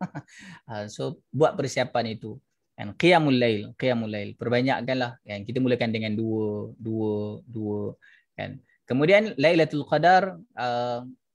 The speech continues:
sudah pasti sepanjang malam itu. Sebab tu kita juga nak hidupkannya dengan tahaj-, tahajud. Masya Allah, tabarakallah. Dan lebih nikmat lagi, kan? Lebih nikmat lagi,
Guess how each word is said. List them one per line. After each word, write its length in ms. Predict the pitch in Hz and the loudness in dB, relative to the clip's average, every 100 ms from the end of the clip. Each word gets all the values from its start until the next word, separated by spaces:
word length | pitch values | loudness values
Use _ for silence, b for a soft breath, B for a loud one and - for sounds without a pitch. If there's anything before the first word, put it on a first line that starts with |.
| _ | _
sudah 240 | - 127 127 | -8 -4 -2
pasti 160 | 151 | -2
sepanjang 400 | 147 - 135 131 | -2 -2 -2 0
malam 300 | 127 127 131 123 | 0 0 0 -2
itu. 260 | 120 170 190 | -6 -10 -8
Sebab 120 | 120 | -6
tu 80 | 120 | -4
kita 240 | 127 123 123 | -4 -2 -2
juga 240 | 123 131 | 2 2
nak 220 | 120 120 | 0 -2
hidupkannya 480 | 120 135 147 131 123 | -2 -2 -2 -2 -2
dengan 280 | 123 120 127 | -2 -2 -4
tahaj-, 320 | 127 117 160 226 _ _ _ _ | -6 -2 -2 -4 _ _ _ _
tahajud. 540 | - 117 135 123 123 120 _ | -6 -2 0 0 -2 -4 _
Masya 320 | 117 104 117 | -18 -6 -4
Allah, 160 | 110 110 | -2 -4
tabarakallah. 720 | 113 110 110 107 110 104 104 - _ b b b _ _ | -2 -2 -2 -2 -4 -4 -6 -8 _ b b b _ _
Dan 400 | 123 117 113 - | 0 2 0 2
lebih 320 | 127 160 185 | 2 6 6
nikmat 400 | 175 170 165 160 143 | 4 2 2 0 0
lagi, 400 | 131 139 190 - _ - | -2 -2 -8 -12 _ -16
kan? 200 | 104 98 | -14 -12
Lebih 400 | 104 117 123 120 | -8 -6 -4 -4
nikmat 320 | 113 127 127 | -4 -4 -2
lagi, 440 | 120 123 147 175 | -2 -2 -4 -6